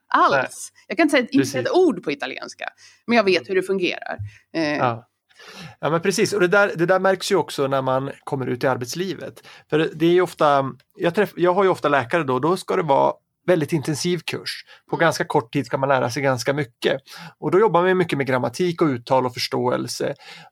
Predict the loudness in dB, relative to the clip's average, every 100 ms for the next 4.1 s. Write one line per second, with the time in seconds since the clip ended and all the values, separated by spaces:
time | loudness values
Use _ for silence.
0 | _ _ _ 0 0 0 0 0 2 0
1 | 4 2 2 0 0 0 4 4 4 0
2 | -2 0 -2 -6 -8 -18 -20 -8 -8 -6
3 | -8 -8 _ 0 2 4 4 4 4 2